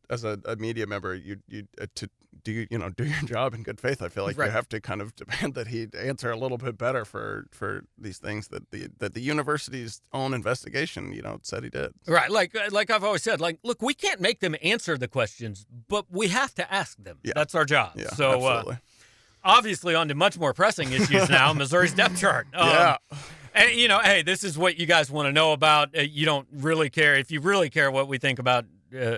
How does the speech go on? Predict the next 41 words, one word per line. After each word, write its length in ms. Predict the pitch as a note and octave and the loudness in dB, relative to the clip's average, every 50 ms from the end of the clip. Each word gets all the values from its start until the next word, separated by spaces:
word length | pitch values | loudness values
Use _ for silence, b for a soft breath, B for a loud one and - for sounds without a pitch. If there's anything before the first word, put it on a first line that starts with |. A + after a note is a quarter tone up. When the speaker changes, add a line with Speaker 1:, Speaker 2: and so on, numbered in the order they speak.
| - | -2
Speaker 2:
Urban 260 | - C3 B2 A#2 A#2 A2+ | -2 -2 0 0 0 0
Meyer, 220 | A2+ A2 A2 A#2 | 0 0 0 0
just 180 | A#2+ D#3 D3+ - | -2 -6 -6 -4
get 100 | E3 D#3 | -2 0
on 120 | C#3 A#2 | 0 -2
Twitter. 360 | - - A2 G#2+ G#2+ G#2+ G#2 | -2 -4 -4 -4 -4 -4 -4
I 100 | G#2+ A2 | -4 -4
tweeted 360 | G2+ - - A2 G2+ G2 F#2+ | -6 -8 -12 -10 -10 -10 -10
a 60 | F#2 G2 | -12 -12
couple 260 | - G2+ - - - | -12 -14 -14 -14 -12
times 300 | - A#2 - - G#2+ - | -8 -6 -4 -4 -2 -2
last 200 | A#2 A2 A#2+ - | -2 -4 -4 -4
<laughs> 0 | |
night, 160 | A#2+ A2+ A#2+ A#2 | -4 -2 0 0
I 60 | A#2 | 0
think. 300 | A#2 - C#3 C#3 - - | 0 0 -2 -2 -2 0
Uh, 220 | D#3 C3+ C3 B2 B B B B B B B B B | 2 2 2 2 B B B B B B B B B
you 180 | - G3 F#3 | 0 2 4
know, 120 | F3 D#3 D3+ | 4 4 2
but, 400 | C3 B2+ E3+ D#3 D#3+ D#3 - - | 4 4 4 4 4 2 0 0
um, 440 | F3+ D#3+ E3 D#3 D3+ D3 D3 E3+ F#3 - - | 2 4 4 4 2 0 -4 -8 -12 -12 -8
we've 220 | F#3+ D#3+ F3 F#3+ - | -2 0 0 0 0
seen, 280 | - F#3+ F#3 F3+ F3 | 0 2 2 4 4
like 160 | E3 D#3+ D#3+ D#3 | 4 2 2 2
Mitch 180 | D#3 D#3+ - | 0 -2 -2
said, 260 | - - C#3+ C3+ B2 | -2 0 0 0 0
ten 220 | - - E3+ E3 E3 | -2 -2 0 2 4
or 80 | E3+ | 4
eleven 340 | E3 D#3 D3+ D#3 D3 D#3 D3 | 4 6 4 4 4 2 -2
practices. 840 | B2+ D3 C#3+ C#3 C3+ - - C3 - - D3+ C#3 C#3 C3+ A#2+ - - - - | 0 2 4 4 4 2 -2 -10 -10 -6 -4 -2 -2 -2 -4 -6 -12 -8 -2
Um, 500 | D3+ C#3 C3 C3 C3 B2+ B2 B2+ C3 - _ _ _ _ _ _ _ _ _ _ _ | 0 0 2 0 0 -2 -4 -6 -8 -10 _ _ _ _ _ _ _ _ _ _ _
we 140 | - C#3 G3 | -2 2 2
actually 240 | C4+ - - F#4+ - | 2 2 0 -4 -2
saw 240 | - - E3+ D3 C3 | 0 0 0 0 0
all 320 | - C3 D3 B3+ G4+ G4 | 2 2 2 4 2 2
of 140 | A3 G2+ G2 | -2 -4 -6
them 200 | A2+ G#2+ G#2 G#2+ | -6 -6 -4 -4
the 80 | A2 | -2
last 240 | A2+ A#2 A2+ G2+ - | -2 -2 -2 -2 -2
couple 220 | - - - - A2 | -4 -4 -4 -6 -10
days. 160 | F#2 F#2+ | -12 -14